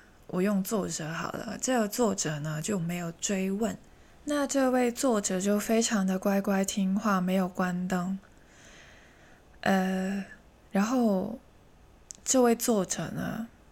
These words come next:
半夜好像是上厕所，就不小心把灯关了，就是潜意识、下意识会关了灯，就是用完厕所大家都会，呃，顺手关了灯，就是，呃，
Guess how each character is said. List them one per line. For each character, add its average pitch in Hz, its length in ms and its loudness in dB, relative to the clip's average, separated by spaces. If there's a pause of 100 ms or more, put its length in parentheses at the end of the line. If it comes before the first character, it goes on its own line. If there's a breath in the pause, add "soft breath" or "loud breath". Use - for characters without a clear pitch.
(420)
半 226 200 6
夜 214 140 4
好 190 160 2
像 196 180 2
是 208 140 0
上 202 260 0
厕 190 300 -2
所， - 300 -8 (1120 loud breath)
就 277 220 4
不 269 160 2
小 190 260 0
心 208 320 0
把 180 200 -4
灯 196 300 0
关 190 280 -2
了， 175 160 -2
就 226 120 0
是 277 180 0
潜 190 400 -2
意 208 120 2
识、 202 240 0
下 202 260 0
意 190 140 2
识 208 200 0
会 196 360 0 (100)
关 175 300 -2
了 165 220 -6
灯， 175 260 -4 (200)
就 269 140 0
是 262 140 2
用 254 180 4
完 170 180 0
厕 196 260 -2
所 - 300 -6
大 226 160 -2
家 190 180 0
都 190 140 -2
会， 190 260 -4 (560 loud breath)
呃， 175 420 -4
顺 240 300 2
手 - 300 -4
关 180 200 -2
了 170 200 -4
灯， - 340 -6 (440 soft breath)
就 262 140 0
是， 233 340 2 (100)
呃， 175 380 -4